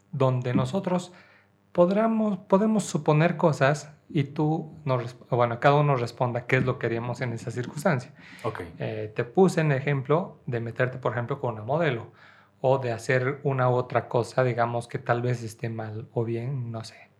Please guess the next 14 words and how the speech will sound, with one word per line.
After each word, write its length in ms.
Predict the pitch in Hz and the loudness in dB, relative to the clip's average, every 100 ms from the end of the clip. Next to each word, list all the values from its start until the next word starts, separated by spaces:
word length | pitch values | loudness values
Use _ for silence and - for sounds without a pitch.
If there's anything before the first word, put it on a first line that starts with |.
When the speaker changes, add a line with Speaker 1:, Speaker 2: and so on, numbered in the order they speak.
| _ | _
Speaker 1:
Por 160 | - 131 | -2 0
eso 160 | 123 123 | 0 -4
es 180 | - - | -6 -10
ética, 480 | - - - - - _ - | -10 -10 -14 -16 -16 _ -6
¿no 140 | 131 | -2
ve? 60 | 113 | 0
Speaker 2:
Perfecto, 340 | 147 92 - | 0 -4 -6
ética 320 | 113 110 107 92 | -6 -6 -6 -8
profesional, 560 | 95 101 107 98 87 | -10 -10 -8 -8 -8
entonces. 420 | 85 - - - | -12 -18 -20 -6
Speaker 1:
Ok, 460 | 170 156 135 - - | -4 0 -2 -2 -4
mi 160 | 165 139 | 0 4
querido 320 | 170 170 170 | 4 4 4
Pablo, 340 | 175 170 170 | 4 4 4